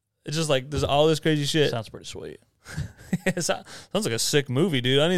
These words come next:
Speaker 1: to see that episode of
Speaker 2: Yeah.
Speaker 1: Breaking Bad or whatever. But, uh, and it was, it was just funny. They were jo-, they were like, but they were doing, like, sarcasm. They were like, "Well, you know, it's not really,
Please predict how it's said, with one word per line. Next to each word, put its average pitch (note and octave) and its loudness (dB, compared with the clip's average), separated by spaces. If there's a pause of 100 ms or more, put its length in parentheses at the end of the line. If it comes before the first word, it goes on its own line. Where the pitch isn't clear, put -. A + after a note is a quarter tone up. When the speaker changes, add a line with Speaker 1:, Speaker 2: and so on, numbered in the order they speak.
Speaker 1:
to C#3+ 4
see D#3+ 4
that F3+ 8
episode B2+ 0
of B2 2
Speaker 2:
Yeah. A#2+ -2
Speaker 1:
Breaking C3+ -2
Bad C3 0
or B2+ -8
whatever. A#2+ -8 (680)
But, A2+ -6 (1200)
uh, A#2 -8 (1900)
and C#3 2
it - 4
was, - 0
it G3+ 0
was E3 0
just E3+ -2
funny. C3+ 4
They B2+ 4
were B2+ 2
jo-, B2 2
they C3+ 0
were B2 4
like, A#2 0 (320)
but C3 0 (460)
they C3+ 0
were C3+ 0
doing, C3 0
like, A#2+ -4
sarcasm. A#2+ -4
They - -8
were A#2 -6
like, A2+ -12 (240)
"Well, D3 -6 (1080)
you D3 -8
know, D3 -2
it's C3+ -6
not F3 -6
really, C3+ -4